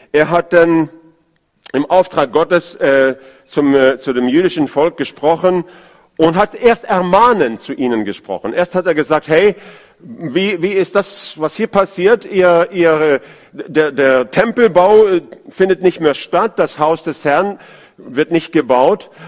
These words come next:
aber ihr seid sehr damit beschäftigt, jeder sein eigenes Haus zu bauen. Und ihr könnt ja sehen", er hat gesagt, "Guck mal, irgendwo der Segen Gottes ist ausgeblieben."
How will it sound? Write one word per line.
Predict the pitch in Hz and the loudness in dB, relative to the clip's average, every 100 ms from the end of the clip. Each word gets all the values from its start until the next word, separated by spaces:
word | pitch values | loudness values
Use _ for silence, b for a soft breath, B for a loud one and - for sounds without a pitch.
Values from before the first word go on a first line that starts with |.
| B | B
aber | 165 180 220 | 2 4 2
ihr | 196 | 2
seid | 185 156 | 2 0
sehr | 160 185 | 0 2
damit | 196 175 170 | 2 0 -2
beschäftigt, | 143 180 185 160 127 | 0 2 2 -2 0
jeder | 165 165 | 4 4
sein | 143 131 | 2 0
eigenes | 143 185 190 190 - | 2 2 2 0 0
Haus | 165 175 175 | 2 2 0
zu | 180 | -4
bauen. | 131 156 165 170 175 165 B B B B _ | 0 4 6 4 2 -4 B B B B _
Und | 151 151 151 151 147 - - | 2 4 4 2 0 -4 -8
ihr | 175 156 | -4 0
könnt | 202 226 | 2 2
ja | 214 | 2
sehen", | - 233 208 | 2 2 4
er | 170 | 4
hat | 170 - | 2 0
gesagt, | 170 180 - - - | 2 0 -2 -6 0
"Guck | 220 | 2
mal, | 208 190 196 | 4 2 4
irgendwo | 226 240 208 196 | 4 4 4 2
der | 190 175 | 2 2
Segen | 160 202 190 | 2 2 2
Gottes | 202 202 156 | 2 0 -2
ist | 139 | -4
ausgeblieben." | 143 131 - 110 113 98 90 76 | -2 -2 -4 -4 -2 -2 -6 -10